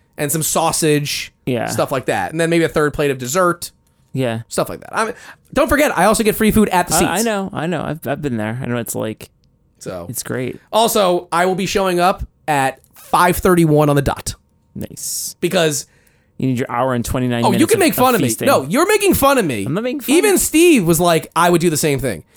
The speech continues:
Speaker 2: Mm-hmm.
Speaker 1: If you have those kind of seats,
Speaker 2: Yeah.
Speaker 1: why would you not show up as soon as the gates open?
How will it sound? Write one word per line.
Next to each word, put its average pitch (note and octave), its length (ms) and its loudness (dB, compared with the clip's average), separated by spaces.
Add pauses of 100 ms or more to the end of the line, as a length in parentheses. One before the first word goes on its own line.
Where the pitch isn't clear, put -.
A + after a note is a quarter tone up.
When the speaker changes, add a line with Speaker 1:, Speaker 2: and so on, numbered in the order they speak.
Speaker 2:
Mm-hmm. B2+ 180 -4
Speaker 1:
If B3 120 2
you G#4+ 220 4
have B3+ 280 2
those A3 240 2
kind A3 200 0
of E3 60 0
seats, - 460 -6 (260)
Speaker 2:
Yeah. A2 300 -6 (760)
Speaker 1:
why F#3+ 240 2
would C4 160 2
you G#3+ 80 6
not F#3+ 240 2
show E3+ 260 4
up C3+ 240 0 (340)
as F#3+ 160 2
soon A#3+ 360 4
as F3+ 80 4
the E3+ 80 0
gates E3 200 2
open? G#2+ 260 -6